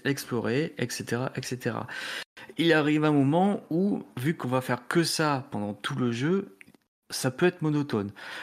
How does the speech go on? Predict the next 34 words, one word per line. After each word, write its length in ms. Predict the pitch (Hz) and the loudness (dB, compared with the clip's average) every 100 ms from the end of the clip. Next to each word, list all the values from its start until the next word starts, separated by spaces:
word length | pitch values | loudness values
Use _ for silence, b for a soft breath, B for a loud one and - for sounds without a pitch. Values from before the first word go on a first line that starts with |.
| B | B
Peut-être 340 | - 120 170 147 | 0 4 2 4
la 120 | 131 | 0
seule, 400 | - 170 160 131 - - - - | 2 0 2 0 -6 -20 -18 -6
la, 420 | 117 113 110 104 | -2 0 0 -2
la 160 | 107 113 | -2 -2
seule 200 | - 151 | -2 -4
phase 340 | - 156 139 - | 0 0 0 -4
où, 360 | 127 131 123 110 | -2 0 2 2
euh, 500 | 104 104 98 98 95 - _ - | 2 2 0 0 -2 -6 _ -8
où 80 | 113 | -8
ce 220 | - - | -6 -4
n'est 60 | 113 | -4
pas 260 | - 120 | 2 0
très 220 | 120 - 113 | 0 -2 -2
monotone, 440 | 113 113 - 160 | 0 0 0 0
c'est 120 | 156 | 0
justement 340 | 117 113 120 139 | -4 -2 0 2
le 120 | 131 | 0
dialogue. 400 | 123 120 104 107 B B B B - | 0 0 0 -2 B B B B -2
Mais 280 | 120 143 - - | 4 4 4 0
au-delà 280 | 127 110 110 | -2 0 0
de 40 | |
ça, 340 | - 156 170 170 B B B B B - | 0 -2 -2 -4 B B B B B -4
euh, 340 | 85 85 69 50 | 0 0 0 -2
faire 240 | - 151 131 | -4 -2 -2
tout 120 | 170 | -2
cela 420 | 156 147 151 151 | -2 -2 0 0
en 420 | 120 113 113 110 120 | 0 -2 -2 -2 0
une 160 | 139 | 0
heure, 320 | 143 139 120 | 2 0 0
deux 360 | 107 131 131 131 | -2 0 0 0
heures, 380 | 143 131 104 104 | 0 0 -2 -8
euh, 40 | 107 _ - | -12 _ -6
constamment, 720 | 143 139 131 127 147 170 - | -4 0 0 0 0 -4 -8